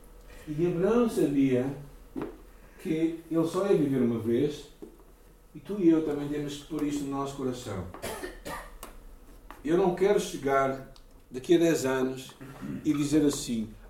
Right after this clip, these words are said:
"Ah, se eu tivesse, se eu tivesse tentado fazer aquilo." Não, não, não quero. Eu quero tentar e falhar. Prefiro isso do que pensar, "Ai, se eu tivesse."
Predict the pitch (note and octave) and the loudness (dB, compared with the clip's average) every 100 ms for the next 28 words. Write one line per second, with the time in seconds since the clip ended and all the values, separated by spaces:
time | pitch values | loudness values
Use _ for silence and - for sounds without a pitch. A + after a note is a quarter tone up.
0 | - - A3+ C#4 C4+ A3 D#3 - - G#3+ | -6 4 10 12 12 10 2 -4 -4 -4
1 | - E3+ D3 A3+ F3+ - - - - - | -4 -8 -6 -4 -4 -6 -14 -20 -20 -20
2 | - - - - - - B3 A#3+ A#3 F3+ | -20 -20 -20 -20 -12 -4 -2 0 -2 0
3 | G#3+ A3+ G#3+ - G3 - - - - A3 | 2 4 2 -2 -6 -8 -12 -12 6 6
4 | G#3+ - G#3+ G#3+ F3+ F3+ D#3+ D3+ - C#3 | 6 4 2 4 2 2 0 -2 -6 -8
5 | C3+ A#2 G2 - - - - F#2 G#2+ A2+ | -6 -8 -8 -14 -20 -20 -20 -18 -16 -14
6 | F#2+ D#2+ - - - - - - - - | -14 -16 -18 -20 -20 -20 -20 -20 -20 -14
7 | - - - - - F3 - F3+ - D#3+ | -14 -14 -20 -18 -8 -4 2 2 4 4
8 | D3+ E3+ E3 - C3 A2 G2+ G2 - - | 4 4 4 2 0 0 0 -4 -10 -20
9 | - - - C3 C3 A3+ E3+ D#3 D#3+ - | -20 -18 -14 -14 -10 -2 2 4 4 2
10 | - - D3+ D#3+ - D#3 C3+ C#3+ C#3 C#3 | -10 -10 -4 -4 0 -2 -2 -2 -2 -2
11 | C#3 - C3+ C#3 C#3 D3 - B2+ G#2 F#2 | -4 -12 -8 -6 -4 -4 -4 -4 -4 -6
12 | E2+ - | -10 -16